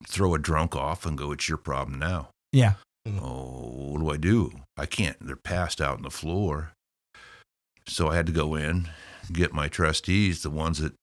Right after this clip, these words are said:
Speaker 1: sat with me all night writing stories and writing books and shining my shoes.
Speaker 3: <laughs>
Speaker 1: And I would
Speaker 3: This is, when you say your trustees, these are the inmates you trust,
Speaker 1: Yes.
Speaker 3: right? Yeah.
Speaker 2: Yeah.
Speaker 1: So they would come out, and I go, "Everybody take a leg or an arm," and we would take the female up the steps and throw her in the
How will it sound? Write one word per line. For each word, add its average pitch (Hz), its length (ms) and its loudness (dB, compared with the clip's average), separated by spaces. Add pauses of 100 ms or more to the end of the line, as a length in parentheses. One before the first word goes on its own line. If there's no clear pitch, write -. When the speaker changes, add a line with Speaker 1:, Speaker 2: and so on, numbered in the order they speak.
(100)
Speaker 1:
sat - 360 6
with 82 140 -4
me 78 100 0
all 73 200 -2
night 76 240 -2 (260)
writing 73 360 2
stories 80 580 0
and 76 160 -6
writing 76 280 -2
books 73 340 -4
and 73 120 -4
shining 73 340 -2
my 71 140 -4
shoes. 76 680 0
Speaker 3:
<laughs> - 60 -18 (1040)
Speaker 1:
And 73 460 0
I 71 160 2
would - 200 2
Speaker 3:
This 139 160 4
is, 127 200 -2
when 120 120 4
you 123 80 6
say 117 140 4
your 98 140 6
trustees, 101 500 2
these 95 160 0
are 92 40 -4
the 85 140 -4
inmates 95 480 0
you 82 80 -6
trust, - 80 -4
Speaker 1:
Yes. 73 360 2
Speaker 3:
right? 90 140 -4
Yeah. 92 160 -6 (100)
Speaker 2:
Yeah. 127 220 6 (500)
Speaker 1:
So - 160 6
they 85 160 8
would 107 140 4
come 92 220 6
out, 80 280 6
and 80 80 0
I 78 80 2
go, 78 140 0
"Everybody 87 300 4
take 101 240 0
a 92 40 2
leg 85 400 6
or 92 40 4
an 78 60 2
arm," 78 400 4
and 80 140 2
we 78 100 2
would 80 200 -2
take 78 240 0
the - 60 -14
female 80 520 2
up 69 160 -4
the 85 60 -6
steps - 440 -2
and 80 140 -2
throw 71 220 -4
her 78 100 0
in 78 120 0
the 78 320 -2